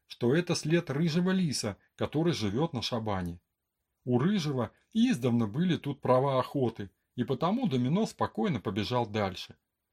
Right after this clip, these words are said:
Но когда он напал на другой след, оставленный первой тенью, кровь его тотчас же вскипела жаждой битвы. Это был след чужой лисы, зашедшей в его места, и он помчался в погоню. Однако,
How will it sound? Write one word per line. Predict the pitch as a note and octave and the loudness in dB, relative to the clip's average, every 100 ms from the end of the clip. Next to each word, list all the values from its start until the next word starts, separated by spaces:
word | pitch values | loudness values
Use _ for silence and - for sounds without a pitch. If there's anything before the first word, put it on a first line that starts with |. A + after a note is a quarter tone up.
| _ - | _ -10
Но | G2+ | -4
когда | A2 G2 C3 D#3+ | -4 -2 -2 0
он | C3 | 0
напал | A#2+ B2+ - D#3+ B2 | 0 -2 -2 -2 0
на | G#2+ | -4
другой | G#2 A2 G2 F#3 A3+ | -4 -4 -2 0 0
след, | - F3 F3 - | -2 -2 0 -2
оставленный | C3 C3 - E3+ D#3+ E3+ E3+ | -4 -4 0 0 2 2 0
первой | - G#3 E3+ A#2+ G#2+ | 0 0 0 0 -2
тенью, | - E3 C#3+ G#2+ F#2 - _ _ _ | -2 -2 0 -2 -4 -10 _ _ _
кровь | - G#2 A2 C#3+ - | -2 2 2 2 0
его | D3 D#3 - - | -4 -2 -4 0
тотчас | F3+ F3+ - C3+ | 4 4 2 -4
же | A2 A#2 | -4 -4
вскипела | - F3 D#3+ F#3+ C#3+ B2 | -6 -6 -2 -2 0 0
жаждой | C#3+ D3+ A#2 D#3 | 2 0 0 -2
битвы. | D3+ F3 - A2 F#2+ _ _ _ _ | 0 -2 -2 -4 -6 _ _ _ _
Это | A#2 A#2 A2+ | -4 -2 -2
был | B2 A#2 | -2 -2
след | - D3+ F#3 - | -2 -2 -2 -2
чужой | C3+ G#2 D#3+ F3 | -2 0 2 2
лисы, | F3+ F#3 - G3 G#2+ - _ | 0 -2 -2 -2 -2 -4 _
зашедшей | G#2+ A2 - E3+ - D3 | -2 0 2 0 0 -4
в | |
его | D3 E3+ F3 | 0 0 2
места, | F3+ E3+ - C#3+ G2+ _ _ - | 0 -2 -4 -4 -6 _ _ -4
и | G2+ | 0
он | A2+ E3 E3 | 2 0 -2
помчался | A#2+ G2+ - G#2+ G#2 G#2+ | -2 -2 0 0 -2 -6
в | - | -6
погоню. | A#2+ A2 G#2 F2 E2 _ _ _ _ _ - | -4 -2 -4 -4 -8 _ _ _ _ _ -2
Однако, | G#2+ A#2+ F3+ F#3 G2 | -2 2 0 0 -4